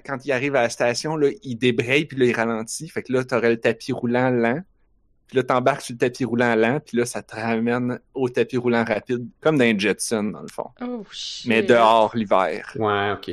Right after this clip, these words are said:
Speaker 1: Fait que non. Mais en tout cas, c'est, c'est, c'est, bon, c'est sûr que vous êtes pas à Montréal, vous vous en foutez complètement.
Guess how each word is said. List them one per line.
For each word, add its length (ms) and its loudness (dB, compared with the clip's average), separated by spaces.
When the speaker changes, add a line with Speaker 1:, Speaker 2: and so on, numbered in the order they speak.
Speaker 1:
Fait 120 -2
que 100 -8
non. 260 -4
Mais 140 0
en 80 2
tout 100 -8
cas, 220 6
c'est, 300 -4
c'est, 320 -6
c'est, 440 -6
bon, 200 2
c'est 160 -14
sûr 100 -6
que 60 -4
vous 120 -4
êtes 160 -2
pas 100 2
à 20 2
Montréal, 360 2
vous 100 -6
vous 60 -6
en 80 -6
foutez 240 -12
complètement. 460 -8